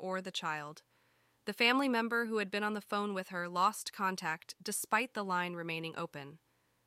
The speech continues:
A witness reported seeing a gray vehicle and a man outside of Carly's car, but no further information is available. Russell returned home alone and was subsequently taken to the hospital for evaluation. The circumstances of her whereabouts during the search remain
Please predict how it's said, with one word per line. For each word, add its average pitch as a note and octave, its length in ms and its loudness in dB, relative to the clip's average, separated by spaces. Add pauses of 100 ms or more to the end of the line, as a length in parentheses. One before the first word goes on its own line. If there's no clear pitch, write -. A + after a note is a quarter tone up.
(160)
A G#3 80 2
witness C4 420 2
reported G3+ 460 -4
seeing G#3 360 0
a F3+ 60 -2
gray F#3+ 300 0
vehicle G3 560 -4
and F#3+ 100 -4
a F3+ 60 -2
man F3+ 360 -2
outside D#3+ 480 0
of E3 120 -8
Carly's E3+ 400 -4
car, D3+ 400 -10 (480)
but G3+ 100 -2
no G#3 160 0
further G#3 320 -4
information F3+ 580 -4
is E3+ 140 -8
available. D#3 560 -10 (640)
Russell A3 340 0
returned G#3 360 -4
home G3 200 -4
alone E3+ 420 -6
and F3 140 -8
was F3+ 100 -6
subsequently G3 680 -6
taken F#3+ 360 -8
to G3+ 100 -10
the F#3 120 -8
hospital E3+ 500 -6
for E3+ 200 -8
evaluation. D#3+ 840 -6 (1040)
The A3+ 80 -2
circumstances C#4+ 800 0
of G#3+ 100 -2
her A3+ 100 -4
whereabouts G3+ 540 0
during F#3 240 -4
the F#3+ 80 -8
search F3+ 420 -6
remain G3 380 -2